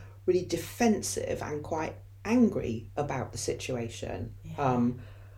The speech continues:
Speaker 1: which would lead to angry tears, right? And, and, and,
Speaker 2: Yes.
Speaker 1: and sort of stomping off in a,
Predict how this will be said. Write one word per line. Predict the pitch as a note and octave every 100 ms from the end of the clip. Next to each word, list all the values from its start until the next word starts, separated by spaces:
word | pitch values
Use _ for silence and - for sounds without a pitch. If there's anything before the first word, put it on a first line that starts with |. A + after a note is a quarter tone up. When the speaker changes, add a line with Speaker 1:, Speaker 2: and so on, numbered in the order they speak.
| - - - - -
Speaker 1:
which | G#3 -
would | F#3 E3
lead | D#3+
to | E3
angry | E3+ D3 B2+
tears, | - G#2+ G#2 -
right? | A2 C3+ B2
And, | A2+
and, | G#3+ A#3
and, | G3+ D#3 C3+
Speaker 2:
Yes. | -
Speaker 1:
and | C#3 C3 C3
sort | - G#2+
of | A#2
stomping | - D3+ C3+ C#3+ C#3
off | A#2+ -
in | C3
a, | B2